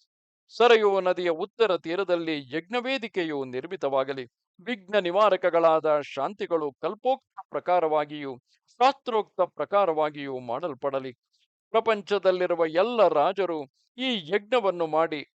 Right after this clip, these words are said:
ಇದರ ಫಲವನ್ನು ಅನುಭವಿಸಬಹುದು. ಆದರೆ ಈ ಯಜ್ಞದಲ್ಲಿ ಸ್ವಲ್ಪವೇ ದೋಷವುಂಟಾದರೂ ಮಹತ್ತಾದ ಅನರ್ಥಕ್ಕೆ ಕಾರಣವಾಗುತ್ತದೆ.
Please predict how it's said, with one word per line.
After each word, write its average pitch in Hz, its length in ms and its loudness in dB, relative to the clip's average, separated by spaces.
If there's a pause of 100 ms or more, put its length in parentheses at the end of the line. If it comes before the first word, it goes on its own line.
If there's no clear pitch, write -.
ಇದರ 190 300 0
ಫಲವನ್ನು 160 720 -2
ಅನುಭವಿಸಬಹುದು. 139 1040 -8 (460)
ಆದರೆ 151 420 0 (360)
ಈ 233 260 -4
ಯಜ್ಞದಲ್ಲಿ 190 720 0
ಸ್ವಲ್ಪವೇ 170 640 -4
ದೋಷವುಂಟಾದರೂ 147 1000 -4 (380)
ಮಹತ್ತಾದ 196 600 2
ಅನರ್ಥಕ್ಕೆ 151 1000 -4
ಕಾರಣವಾಗುತ್ತದೆ. 135 1000 -6